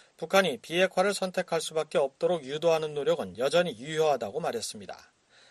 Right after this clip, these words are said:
반면 홍민 선임연구위원은 북한 문제는 압박만으로 풀 단계가 지났는데, 미국과 한국의 대북 정책은 사실상 압박에만 의존하고 있다고 진단했습니다. 홍 선임연구위원은 미중 패권 경쟁과 미러 갈등이 지속되는 가운데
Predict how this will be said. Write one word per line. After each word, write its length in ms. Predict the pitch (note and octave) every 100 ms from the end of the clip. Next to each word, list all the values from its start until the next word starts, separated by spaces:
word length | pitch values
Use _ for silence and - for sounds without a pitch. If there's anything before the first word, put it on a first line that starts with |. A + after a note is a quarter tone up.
| _ -
반면 400 | D#3+ G3 D#3+ F#2+
홍민 400 | - G#3 G#3 G3+
선임연구위원은 880 | F#3+ F#3+ F3 D#3 D3+ D#3 C3+ F#2 - _ _ _ -
북한 280 | - F#3+
문제는 400 | F#3+ F3 G3 F3
압박만으로 680 | G2 B2+ F#3 F#3 E3+ F3+ G3
풀 200 | - G3
단계가 440 | - D3 D#3 E3 E3
지났는데, 640 | - C#3 C#3+ D3 - - _ _ -
미국과 500 | E3 F#3 G3 G3+ F#3
한국의 300 | F#3 F#3+ G3+
대북 320 | C#3 D3+ D#3+
정책은 500 | D#3+ D3+ - E3+ G#2
사실상 560 | - F#3 F#3 F3+ A2+ F2 - - -
압박에만 560 | C#3 - F#3 F#3+ G#3+
의존하고 500 | F3 D#3+ E3 D3+ C#3
있다고 320 | A2 G#2+ A2+
진단했습니다. 800 | D#3+ D#3 C#3 A#2+ G#2 - F2+ D#2 C#2+ _ _ _ _ _ _ -
홍 140 | G3+
선임연구위원은 920 | G3 G3 G3 F#3 F3 E3 E3+ D#3+ E2+ - _ _
미중 380 | - F3 G3 G#3
패권 360 | G3+ G3 G3+ G3
경쟁과 540 | F3+ E3 E3+ E3+ F#3
미러 280 | B2+ D#3 F3+
갈등이 400 | F3 E3 F3+ F#3+
지속되는 580 | - D3 D#3 - E3 E3
가운데 460 | C#3+ D#3+ A#2+ D#2+